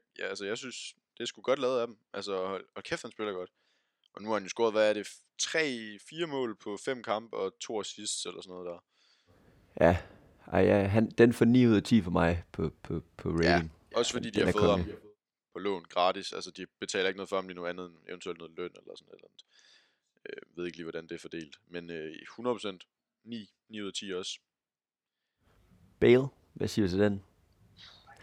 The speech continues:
Speaker 2: Faktisk så vil jeg godt sige, at det er et kongemove at trække sådan en som Bale hjem til en klub, som struggler ret hårdt, fordi at han har fået solgt nogle trøjer med den, med The Bale Dream, og han skal tilbage igen, og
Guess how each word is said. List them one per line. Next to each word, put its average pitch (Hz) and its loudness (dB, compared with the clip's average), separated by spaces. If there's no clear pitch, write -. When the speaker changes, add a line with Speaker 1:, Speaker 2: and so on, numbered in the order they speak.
Speaker 2:
Faktisk 127 12
så 131 6
vil 120 12
jeg 113 12
godt 110 12
sige, 120 6
at - 4
det 95 12
er 98 12
et - 2
kongemove 107 8
at 87 2
trække 92 6
sådan 107 2
en 90 2
som 87 2
Bale 92 8
hjem 82 4
til 95 2
en 82 2
klub, - 0
som 82 -2
struggler 98 4
ret 85 8
hårdt, 85 6
fordi 90 4
at - 6
han 107 12
har 101 12
fået 90 2
solgt 95 10
nogle 87 4
trøjer 85 12
med 80 6
den, 80 4
med 85 4
The 78 2
Bale 92 10
Dream, 82 0
og 78 2
han 82 2
skal - -2
tilbage 87 8
igen, 80 6
og 76 2